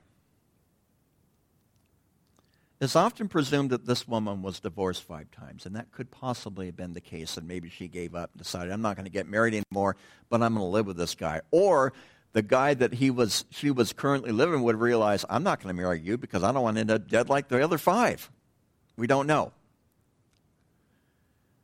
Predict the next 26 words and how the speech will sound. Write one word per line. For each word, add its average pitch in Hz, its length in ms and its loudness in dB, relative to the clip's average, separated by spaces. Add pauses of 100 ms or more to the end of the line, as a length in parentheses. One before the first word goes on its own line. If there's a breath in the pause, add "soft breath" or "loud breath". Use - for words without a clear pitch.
(160)
We 127 360 4
presume, 120 840 -2 (160)
and 101 220 -4
probably 131 600 -2
so, 107 280 0
that 90 160 -12
she - 140 -14
was 92 160 -10
an 90 100 -4
outcast. - 640 -12 (1700)
Or 95 160 -8
why 98 180 -2
would 101 140 -6
she - 160 -12
be 98 160 -4
at 92 100 -6
the 101 80 -18
well 90 260 -6
at - 80 -12
noon 92 280 -10
instead 82 280 -10
of 85 60 -14
being 85 240 -12
there 80 140 -10
at - 80 -16 (100)
eight? - 340 -16